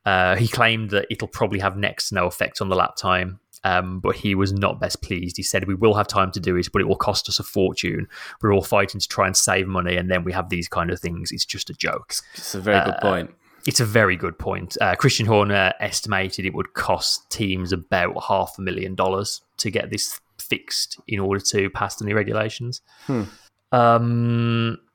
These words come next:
Speaker 1: I mean, Christian Horner's said he's been, he's been playing the, like, well, the car passes the regulations, all the tests now, so they're basically changing the regulations mid-season because another team's kicked up a fuss, which
Speaker 2: Well, I mean,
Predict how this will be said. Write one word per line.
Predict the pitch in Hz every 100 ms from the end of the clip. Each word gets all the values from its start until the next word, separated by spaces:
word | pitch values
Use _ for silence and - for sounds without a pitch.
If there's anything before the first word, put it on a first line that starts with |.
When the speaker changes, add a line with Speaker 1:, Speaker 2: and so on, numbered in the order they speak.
| _ _ - - _ _ _ - - -
Speaker 1:
I | 135
mean, | 143
Christian | 156 147 151
Horner's | 151 139 120 -
said | - - 127 120 110
he's | 110 - 117 110
been, | 113
he's | 120
been | 113
playing | - 110 101 101
the, | 98
like, | 101 98 101
well, | 104
the | 101
car | - 110 101
passes | - 101 - 95
the | 101
regulations, | 101 95 95 95 - 101 92 92 90
all | 110 104
the | 95
tests | 107 - 107
now, | 92 95 92 - - - -
so | - 110 95 95 92 - - - -
they're | 110 104 98
basically | 95 98 95 98 - 104 98 95 -
changing | - 98 95 92
the | 92
regulations | 92 95 92 92 - 90
mid-season | 92 85 98 90 90
because | 92 92 101 90
another | 92 92
team's | - 92 -
kicked | 104 -
up | -
a | 104
fuss, | - - - - - - -
which | 117 117 101 - - - - 117
Speaker 2:
Well, | 135 131 123
I |
mean, | 131 127